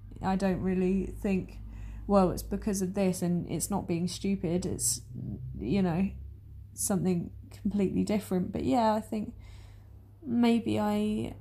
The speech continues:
am a little bit hard on myself, or I don't take it into account, or maybe I forget. And, like, sometimes I think I forget that things might be more difficult because of that.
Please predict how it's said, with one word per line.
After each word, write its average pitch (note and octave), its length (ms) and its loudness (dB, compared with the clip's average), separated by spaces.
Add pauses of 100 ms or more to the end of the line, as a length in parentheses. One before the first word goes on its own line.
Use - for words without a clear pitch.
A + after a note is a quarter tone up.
(120)
am A3 120 4
a G#3+ 60 0
little A3 240 -2
bit A3 280 -2 (1300)
hard A3+ 800 2
on A3+ 160 0
myself, A3+ 440 0
or A3+ 80 6
I A3+ 60 6
don't A3 360 2 (120)
take A3 320 -2
it - 60 -4
into A3 320 0
account, A3 420 -2
or A3 180 2
maybe A3+ 280 2
I A3+ 80 4
forget. A3+ 520 2 (1800)
And, A3+ 140 0
like, G#3 340 2
sometimes A3 460 0
I G#3+ 100 -2
think G#3 240 -2
I G#3 80 2
forget G3+ 540 0
that G#3 180 0 (840)
things G#3 440 4
might G3+ 240 2
be G#3+ 140 0
more G3+ 220 4
difficult G#3 720 -2
because G#3 300 0
of G3+ 140 0
that. G#3 220 0